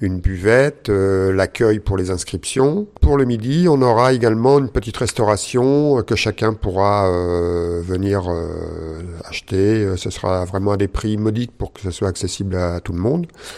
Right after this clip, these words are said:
Et à midi et demi, on a aussi un apéritif qui va être offert, lui par contre,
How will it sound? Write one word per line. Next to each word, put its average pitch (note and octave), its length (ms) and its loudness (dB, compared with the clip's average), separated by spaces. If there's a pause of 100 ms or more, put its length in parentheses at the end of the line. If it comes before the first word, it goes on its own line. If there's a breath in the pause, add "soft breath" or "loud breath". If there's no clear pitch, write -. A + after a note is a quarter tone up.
(460 loud breath)
Et C#3+ 360 4
à A2 280 4
midi A#2+ 220 0
et A#2 40 4
demi, A#2 260 2
on B2+ 140 2
a A2+ 140 2
aussi B2+ 380 -2 (120)
un F#2+ 300 -4
apéritif B2+ 760 0
qui F#2 320 -4
va F#2 100 0
être - 300 -4
offert, C#3 360 2
lui A#2+ 120 -2
par G2+ 220 -4
contre, - 360 -6